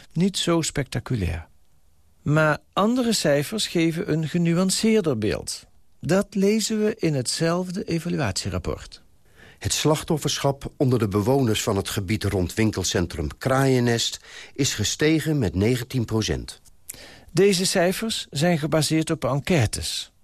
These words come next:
Speaker 1: en wijzen, ook in andere winkelcentra in Zuidoost,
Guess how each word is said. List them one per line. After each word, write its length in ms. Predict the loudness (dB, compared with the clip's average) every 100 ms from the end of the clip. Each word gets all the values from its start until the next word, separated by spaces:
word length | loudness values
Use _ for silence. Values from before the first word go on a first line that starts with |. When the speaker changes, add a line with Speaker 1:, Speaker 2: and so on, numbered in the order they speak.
| -10
Speaker 1:
en 240 | 0 0 2
wijzen, 600 | 0 4 4 2 -4 -6 _
ook 240 | -2 0
in 180 | -4 -2
andere 320 | 2 2 4
winkelcentra 680 | 2 0 0 0 0 0 0
in 140 | 0 2
Zuidoost, 680 | 0 0 0 0 -2 -6